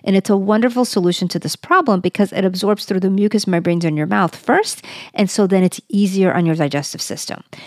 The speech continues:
The only downside is that with liposomal products, you do have to refrigerate them, so they're not great for travel. Now, this is what you would do for general support, about two thousand milligrams of vitamin C.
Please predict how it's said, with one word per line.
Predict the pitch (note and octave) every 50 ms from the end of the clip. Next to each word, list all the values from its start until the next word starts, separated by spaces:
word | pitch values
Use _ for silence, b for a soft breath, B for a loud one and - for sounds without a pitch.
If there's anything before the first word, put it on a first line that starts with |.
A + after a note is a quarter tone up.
| B B
The | - F4
only | F4+ F4 D#4
downside | A3+ G#3+ G3+ G3 G3+ F#3+ - G3 F3 D#3+
is | D#3 E3 D#3+ -
that | E3 D#3 -
with | - F3 -
liposomal | - E3 E3+ - G3 F#3 F#3+ F#3 F#3 F3+ F3 -
products, | - - D#3 D3 D3 D#3+ - - - B B B B B B
you | - G3 F3+
do | E3+ - F#3+ F#3+ G3
have | E3+ F3+ G3 F3+ -
to | -
refrigerate | E3+ D#3+ D3+ - - D#3 D#3 - F#3+ G3 G#3 G#3
them, | A#3 A#3 A#3
so | A3+ - -
they're | E3+ E3 D#3+ D3+
not | D3+ D3 -
great | - F3 D3+ D3 - -
for | - - -
travel. | - - - - - - - - - - - _ _ _ _ _ _ _ B B B B B B B
Now, | E3 D#3
this | F3 - A3 D4 - -
is | F#4 F4+ -
what | - - -
you | G#3 G#3 F#3+
would | F3+ E3+
do | F3 F#3+ F3 E3 D#3+ D#3+ D#3 - _
for | - - F#3 D#3
general | D3 F3 F3 E3+ D#3+ D#3 D3 C#3
support, | - - C3 - - - C3+ C#3+
about | - C#3 C#3 C#3
two | - - - - A#3 A3+
thousand | G#3+ - G3 F3 E3 D#3+ E3 D#3
milligrams | D#3 D3+ C#3+ D3+ - D3+ D#3 D3
of | C#3+ D3+
vitamin | C#3+ C#3 B2+ - - -
C. | - - - - A3